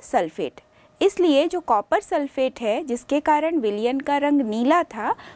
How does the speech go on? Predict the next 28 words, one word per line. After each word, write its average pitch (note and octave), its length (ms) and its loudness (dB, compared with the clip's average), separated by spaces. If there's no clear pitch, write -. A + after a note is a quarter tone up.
वो C#4+ 180 2
अब D#4+ 200 2
सफ़ेद C#4 520 0
हो B3 140 0
जाता F3 320 -4
है, B3+ 160 -2
क्योंकि C#4+ 360 0
यहाँ A#3+ 280 4
पर G#4 240 4
जिंक B3 280 2
सल्फेट A#3+ 540 0
बनने G3 320 -2
लगता G3+ 320 -4
है। A3 220 -4
तो F4+ 120 6
चूँकि F#4 360 2
यहाँ D4+ 340 0
पर D#4 340 -2
इलेक्ट्रॉन C#4 640 0
जिंक C#4 380 2
से E4+ 260 -4
निकल B3 360 0
रहा C#4+ 140 0
है, D4 180 -2
ऑक्सीकरण C4 600 -2
की D4 160 -2
क्रिया C#4+ 300 2
हुई, D4 280 -2